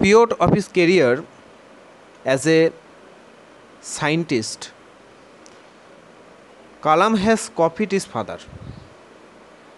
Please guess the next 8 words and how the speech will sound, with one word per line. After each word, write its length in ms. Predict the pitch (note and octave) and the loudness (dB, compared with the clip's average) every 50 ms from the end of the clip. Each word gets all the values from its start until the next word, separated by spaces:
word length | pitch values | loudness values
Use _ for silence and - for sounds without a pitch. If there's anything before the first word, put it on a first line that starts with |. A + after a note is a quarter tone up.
| - - - - - - - - - - - - - - - - - - F3 G3+ | -20 -20 -20 -20 -20 -20 -20 -20 -20 -20 -20 -20 -20 -20 -20 -20 -12 -6 -4 -4
It 320 | G3+ G3 - - - - - - - - - - - - - - | -4 -4 -8 -16 -14 -12 -12 -12 -14 -18 -20 -20 -20 -20 -20 -12
clearly 540 | - G#3 B3 B3+ C4 B3+ A#3+ A#3+ A#3 A#3 A3+ - | -4 -2 0 2 2 2 2 0 -2 -4 -8 -8
shows 440 | - - F3 E3+ E3 C#3+ B2 A2+ G#2+ - - - - - - - - - - - - - - - - - - - - - - - - - - - - - - - - - - C#3 | -4 0 2 2 2 2 0 -2 -8 -14 -20 -20 -20 -20 -20 -20 -20 -20 -20 -20 -20 -20 -20 -20 -20 -20 -20 -20 -20 -20 -20 -20 -20 -20 -20 -20 -20 -20 -20 -20 -20 -10 -2 0
Kalam's 420 | C#3 C#3+ D3+ D#3 D#3+ E3 D#3+ - - - - - - - - - - - - - - - - - - - - - - - - - - - - - - - - - - - - - - - - - - - - - - - - - - - - - - - - C3+ | 0 2 2 2 0 -2 -4 -6 -10 -16 -18 -20 -20 -20 -20 -20 -20 -20 -20 -20 -20 -20 -20 -20 -20 -20 -20 -20 -20 -20 -20 -20 -20 -20 -20 -20 -20 -20 -20 -20 -20 -20 -20 -20 -20 -20 -20 -20 -20 -20 -20 -20 -20 -20 -20 -20 -20 -20 -20 -20 -18 -10 -6 -6
admiration 680 | D3 D3 D#3+ F3+ F#3 F3+ F#3+ F#3+ - - G#3+ G3+ G3+ G#3 G#3+ F#3+ - - - | -6 -4 -2 0 0 0 0 -2 -4 -6 -6 -6 -6 -8 -12 -14 -16 -10 -8
for 140 | - C#3+ C3+ C#3 | -4 -2 -2 -2
his 120 | C#3 - - - - - | -2 -6 -8 -12 -12 -10
father. 240 | A#2 G2+ E2+ E2 | -10 -10 -10 -10